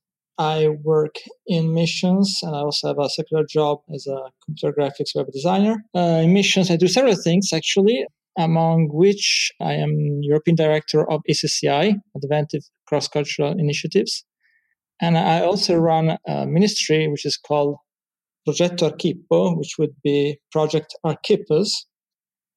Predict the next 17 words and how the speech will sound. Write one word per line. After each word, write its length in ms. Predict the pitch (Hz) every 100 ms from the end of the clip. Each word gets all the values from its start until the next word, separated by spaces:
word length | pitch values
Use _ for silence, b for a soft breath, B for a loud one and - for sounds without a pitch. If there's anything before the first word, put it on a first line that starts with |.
| _
And 320 | 170 165 160
we 220 | 151 160 160
provide 500 | - 160 151 165 165
seminars, 920 | - 196 190 165 147 151 180 - - -
normally 460 | 143 147 160 156
on 140 | 147 139
weekends, 680 | 202 214 151 151 160 - - _ _ _ _ -
to 200 | 156 156
help 460 | - 156 151 156 - -
the 80 | - - 151
local 400 | 147 165 175 160
churches 460 | - 156 151 156
grow 420 | - 147 151 170 165 _ _
and, 160 | 143 139
uh, 360 | 135 135 131 131 -
to 100 | 147
help 320 | 135 151 139